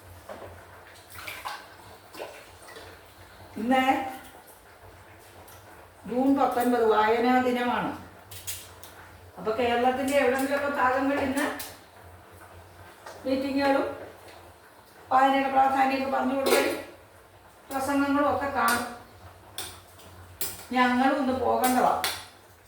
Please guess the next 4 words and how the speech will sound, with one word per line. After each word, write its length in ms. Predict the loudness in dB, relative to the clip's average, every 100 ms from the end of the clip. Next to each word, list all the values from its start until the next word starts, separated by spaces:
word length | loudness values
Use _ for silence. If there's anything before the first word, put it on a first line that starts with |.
| -20 -12 -6 0 2 2 0 -6 -16 -20 -20 -20 _ _ _ _ -20 -20 -20 -20 -20 -20 -8 0
മാഷ 260 | 2 4 6 6
എവിടെയൊക്കെയാ 400 | 6 4 4 4
പ്രസംഗത്തിന് 480 | 2 -2 -2 -2 -2 -2
വിളിച്ചിട്ടുണ്ട്, 540 | -2 -4 -4 -2 -2